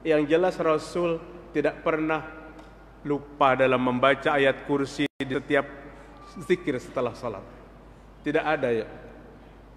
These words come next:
yang berani menolak dan melarangnya pada saat Allah ingin masukkan dia ke surga. Artinya, bukan ayat-ayat sembarangan. Memang Al-Quran tidak ayat sembarangan. Tidak ada ayat yang sembarangan. Tapi ayat-ayat ini adalah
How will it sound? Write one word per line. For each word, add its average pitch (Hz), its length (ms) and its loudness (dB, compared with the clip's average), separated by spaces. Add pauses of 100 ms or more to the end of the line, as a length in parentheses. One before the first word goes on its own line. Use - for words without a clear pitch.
(220)
yang 139 320 4
berani 139 400 2
menolak 143 560 0
dan 131 160 0
melarangnya 123 600 -2 (520)
pada 143 240 0
saat 165 240 -4
Allah 160 240 -2
ingin 135 160 -2
masukkan 123 400 -4
dia 113 160 -4
ke 127 80 -6
surga. 110 320 -10 (640)
Artinya, 135 480 -2 (480)
bukan 147 480 2
ayat-ayat 131 880 2
sembarangan. 127 680 2
Memang 123 360 4
Al-Quran 139 400 2
tidak 127 240 0
ayat 120 240 0
sembarangan. 117 560 -2 (560)
Tidak 151 200 4
ada 160 240 2
ayat 120 200 2
yang 120 160 -2
sembarangan. 113 800 -6
Tapi 190 200 4
ayat-ayat 190 880 6
ini 156 240 6
adalah 120 720 0